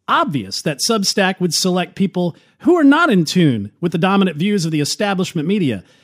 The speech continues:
and that the biggest audience numbers will come from folks who are not in tune with the established media at all. That is precisely why there are so, why they're, why they are so furious.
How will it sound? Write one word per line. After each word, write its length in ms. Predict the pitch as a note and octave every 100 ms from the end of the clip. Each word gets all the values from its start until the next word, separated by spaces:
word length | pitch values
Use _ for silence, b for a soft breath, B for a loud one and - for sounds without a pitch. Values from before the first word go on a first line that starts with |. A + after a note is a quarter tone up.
| b b
and 180 | G3+ G3+
that 160 | G3+
the 60 | G3+
biggest 420 | D3+ D#4 E4 -
audience 420 | C#3 C3+ C#3 C3
numbers 360 | D3+ C#3 F3 E3+
will 140 | G#3+
come 280 | G#3 A#3 A#3+
from 180 | A#3+ A#3+
folks 400 | G#3 G3+ G3+ - b b
who 160 | C4+ C4+
are 60 |
not 300 | A#3 G#3 -
in 140 | G#3+ G#3+
tune 360 | G3 F#3+ G3
with 120 | F3
the 120 | F3+ F3
established 520 | - D3+ C#3 D3+ D#3
media 260 | D3 D3+
at 80 | E3
all. 340 | G#3+ C3+ G2+ _ b b b -
That 220 | G#3 F4+
is 140 | F#4
precisely 720 | - C4+ - C#4 D#4 - G#3 F3
why 300 | E3 E3+ E3
there 320 | D3 F3+ E3+
are 240 | F3 F3+
so, 300 | E3+ G3 F3+
why 300 | - E3+ F3+
they're, 260 | F#3 G3+ G3
why 360 | D3+ C#3+ G#3
they 140 | C4+ A#3
are 180 | G#3+ G#3
so 160 | G3
furious. 560 | E3+ B3+ B3+ C#3 -